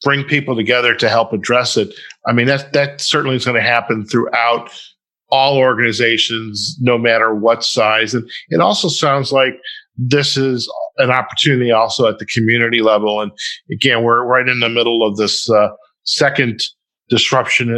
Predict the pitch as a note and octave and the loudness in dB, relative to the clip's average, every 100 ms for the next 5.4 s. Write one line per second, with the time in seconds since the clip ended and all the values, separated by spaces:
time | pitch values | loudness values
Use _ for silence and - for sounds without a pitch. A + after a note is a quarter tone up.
0 | A#2 A#2 G#2 - - G#2+ G#2+ G#2+ G#2+ G#2+ | -4 -4 -4 -2 2 2 2 2 0 0
1 | G2+ - - - - C3+ B2 D3 C#3 - | -4 -8 -20 -14 -2 0 2 0 0 0
2 | D3 C#3 A#2+ A2+ B2+ B2+ - - - C#3 | 0 2 2 0 -4 -4 -6 -8 0 2
3 | B2+ - A#2 - - C#3 B2+ A2+ C3 B2 | 2 -2 -4 0 2 4 2 0 0 2
4 | A2+ G#2 - _ B2 A2+ A#2+ A2 - A2 | 2 0 -4 _ 0 2 2 0 2 2
5 | G#2 - - - | 2 -2 -6 -10